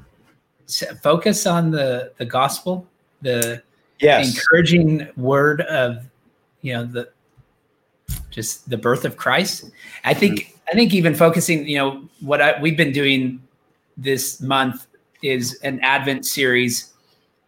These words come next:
Speaker 1: um, where we've really emphasized the second coming, which most people th-,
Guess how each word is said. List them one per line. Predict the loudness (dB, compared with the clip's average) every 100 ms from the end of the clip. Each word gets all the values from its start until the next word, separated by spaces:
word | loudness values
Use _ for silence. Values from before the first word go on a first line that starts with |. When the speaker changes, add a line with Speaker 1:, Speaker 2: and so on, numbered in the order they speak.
| _ -4
Speaker 1:
um, | 0 2 2 2 0 -6 _ _ _ _
where | -2 0 2
we've | 2 4
really | 4 2
emphasized | 0 -2 0 2 0 -4
the | -4
second | -4 -4 -6
coming, | -8 -8 -8 -12 _ _ _ _ _ _ -16
which | -12 -2
most | 0 0
people | -2 -4 -4
th-, | -10